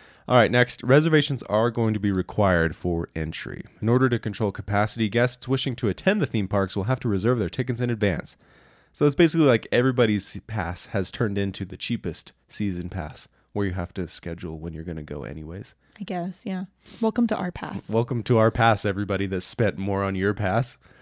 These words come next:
Speaker 1: A press release states, "At this time, we are temporarily pausing new ticket sales and Disney Resort hotel reservations so we can focus on guests with existing tickets and reservations."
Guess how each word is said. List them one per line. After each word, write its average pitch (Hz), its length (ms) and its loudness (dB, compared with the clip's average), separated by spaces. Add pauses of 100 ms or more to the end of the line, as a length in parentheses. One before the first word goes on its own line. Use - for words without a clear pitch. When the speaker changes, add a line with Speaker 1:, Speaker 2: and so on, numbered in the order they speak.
(260)
Speaker 1:
A 113 60 -2
press 160 280 2
release 127 360 4
states, 113 360 2
"At 113 120 2
this 147 180 4
time, 127 320 4
we 127 140 4
are 110 80 4
temporarily 127 440 2
pausing 151 380 2
new 175 140 4
ticket 156 320 0
sales 151 320 4 (340)
and 113 140 0
Disney 151 200 4
Resort 135 320 6
hotel 131 260 2
reservations 131 580 2
so 123 120 0
we 117 80 0
can 110 140 -6
focus 123 260 -2
on 113 80 0
guests 117 300 0
with 110 120 -2
existing 113 420 -2
tickets 117 300 -2
and 98 120 0
reservations." 95 800 -2